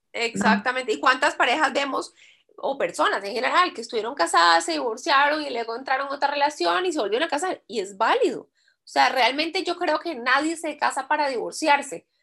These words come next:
pero uno no sabe las vueltas de la vida y cosas que empiezan a aparecer, y evidentemente relaciones donde es mejor dejarlo aquí por nuestra salud mental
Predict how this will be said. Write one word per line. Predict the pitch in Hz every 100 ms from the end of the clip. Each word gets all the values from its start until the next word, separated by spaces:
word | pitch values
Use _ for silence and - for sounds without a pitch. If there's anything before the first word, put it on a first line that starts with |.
| _ -
pero | 262 214
uno | 226
no | 262
sabe | 277 262 277
las | 277
vueltas | 240 262 277 277
de | 285
la | 285
vida | 311 330 311
y | 320
cosas | - 220 240
que | 294
empiezan | 247 269 294
a |
aparecer, | 294 302 311 320 320 370 - _ -
y | 285
evidentemente | 233 214 233 240 262 262
relaciones | 277 277 285 269 269
donde | 269 254 202 - _ -
es | 240 226
mejor | 294 269
dejarlo | 240 277 285 294
aquí | 294 320
por | 320 247
nuestra | 202 208 196
salud | - 214 233
mental | 262 269 320 320